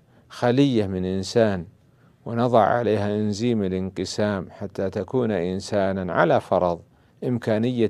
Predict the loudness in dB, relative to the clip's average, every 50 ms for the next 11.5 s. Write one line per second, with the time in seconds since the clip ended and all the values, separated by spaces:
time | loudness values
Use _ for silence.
0 | 0 -2 -2 -2 0 0 0 2 4 4 2 2 0 -8 _ _ _ _ _ _
1 | _ _ 0 2 2 4 4 2 0 0 -2 -4 -2 -2 -2 0 0 0 0 2
2 | 2 4 4 4 4 2 -2 -6 -10 _ _ _ _ _ _ _ _ _ _ _
3 | _ _ _ _ _ _ _ _ _ _ _ _ _ _ _ -10 -4 0 4 4
4 | 6 6 4 4 2 0 0 0 0 0 2 2 2 2 4 2 2 0 -2 -4
5 | -8 -12 _ -2 0 0 2 2 2 2 2 0 0 0 0 0 -2 -2 -4 -4
6 | -4 -4 -4 -4 -6 -12 -20 _ _ _ _ _ _ -10 -2 2 4 4 4 4
7 | 4 2 -2 -2 -2 -2 0 0 0 2 2 2 2 2 0 0 -2 -4 -2 0
8 | 0 0 -2 -2 -4 -4 -2 0 2 2 2 2 2 2 0 0 -2 -6 _ _
9 | _ _ _ _ _ _ _ -12 -4 2 4 4 6 4 4 2 -2 -2 -4 -6
10 | -8 -10 -14 _ _ _ -4 -2 0 2 2 2 2 0 -2 -2 0 2 4 4
11 | 4 2 2 2 2 2 2 -2 -8 -20